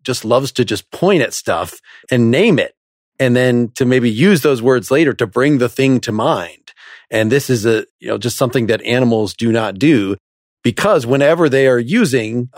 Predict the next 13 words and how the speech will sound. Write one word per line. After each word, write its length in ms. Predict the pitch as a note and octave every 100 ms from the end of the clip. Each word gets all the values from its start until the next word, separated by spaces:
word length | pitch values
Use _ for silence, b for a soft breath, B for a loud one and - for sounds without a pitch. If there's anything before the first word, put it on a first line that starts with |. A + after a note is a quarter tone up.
| -
a 120 | G#2
sign, 680 | - D3 B2+ A2+ A2 A#2 A2 _ -
you 80 |
know, 100 | A#2
it 100 | A#2
always 340 | B2+ E3 E3 B2
has 340 | C#3 C#3 B2+
a 140 | A2+ A#2+ -
specific 760 | - - B2 D3 - C3 - - _ _ _
use 320 | B2 E3 -
in 220 | - C3+
that 220 | B2 C#3 B2
moment. 540 | C3 D#3 D#2+ - -